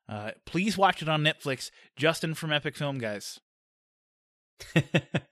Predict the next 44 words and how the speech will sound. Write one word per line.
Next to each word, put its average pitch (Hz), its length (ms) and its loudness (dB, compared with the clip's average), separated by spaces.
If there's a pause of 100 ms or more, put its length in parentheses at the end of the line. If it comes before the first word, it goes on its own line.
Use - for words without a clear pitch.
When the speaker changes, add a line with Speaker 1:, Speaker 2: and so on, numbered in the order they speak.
(800)
Speaker 2:
I - 60 -2
think 233 100 4
my 277 120 8
favorite 147 340 6
scene 113 240 6
in 107 100 4
the 104 60 2
movie 104 320 4
is 95 160 2
when 104 140 2
they 101 80 4
have - 160 2
to 101 60 -6
fight 98 280 2
their 98 160 2
way 95 160 4
through 95 260 0
the 90 80 -2
train 92 300 0
car 95 240 2
that's 90 240 0
just - 220 0
full 95 240 0
of 90 60 0
zombies. 92 600 0 (220)
Speaker 1:
Um, 135 240 -6
yeah, 147 320 4 (100)
and 147 200 -2
then 147 320 -2
they 139 400 0
s-, - 300 -4 (100)
uh, 131 200 2
like, 123 240 -6
very 139 320 0
quickly 139 360 -4
discover 135 420 -2
that 135 200 -12
the 147 80 -6
zombies 131 420 0
stop - 480 -4 (220)
chasing 131 420 -4
them 127 240 -6
if, - 480 -8
like, 113 160 -4